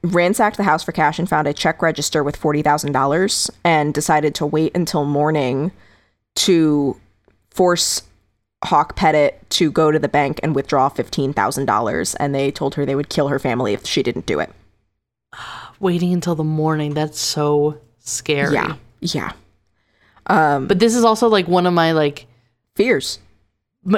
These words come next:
Speaker 2: yeah, this
Speaker 1: Yeah.
Speaker 2: is one of my huge fears.
Speaker 1: Yeah.
Speaker 2: Like, yeah, they're, they, they follow you home at, like, a regular hour,
Speaker 1: Mm-hmm.
Speaker 2: and then they case it
Speaker 1: Mm-hmm.
Speaker 2: and wait, and then they break in.
Speaker 1: Mm-hmm.
Speaker 2: It's, they're not, it's not like they're gonna corner you in the parking lot and,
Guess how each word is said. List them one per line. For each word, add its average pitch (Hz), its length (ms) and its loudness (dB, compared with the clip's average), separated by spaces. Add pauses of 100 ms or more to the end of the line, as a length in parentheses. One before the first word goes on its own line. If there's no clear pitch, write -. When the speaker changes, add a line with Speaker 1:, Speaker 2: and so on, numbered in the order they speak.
Speaker 2:
yeah, 196 160 6
this 170 80 6
Speaker 1:
Yeah. 247 120 6
Speaker 2:
is 202 40 4
one 208 100 4
of 190 60 2
my 170 80 2
huge 190 380 0
fears. 151 360 0
Speaker 1:
Yeah. 196 120 6
Speaker 2:
Like, 165 220 4 (340)
yeah, 240 240 4
they're, 240 200 4
they, 214 320 6
they 220 180 6
follow 269 320 6
you 220 220 4
home 214 360 4
at, 156 200 2
like, 180 160 2
a 180 40 2
regular 175 440 4
hour, 156 380 4
Speaker 1:
Mm-hmm. 139 320 -2 (180)
Speaker 2:
and 180 180 2
then 165 140 2
they 180 120 2
case 160 380 0
it 185 180 2
Speaker 1:
Mm-hmm. 147 260 0
Speaker 2:
and - 160 2
wait, 160 400 2 (340)
and 175 160 2
then 170 120 2
they 190 80 2
break 196 260 0
in. 156 180 -2
Speaker 1:
Mm-hmm. 139 200 -2
Speaker 2:
It's, 226 120 -2
they're 214 240 4
not, 226 220 2
it's 220 140 2
not 262 120 4
like 226 280 0 (680)
they're 190 280 2
gonna 202 200 2
corner 214 320 2
you 196 240 4
in 185 100 2
the 180 80 2
parking 185 440 2
lot 156 360 4
and, 156 460 0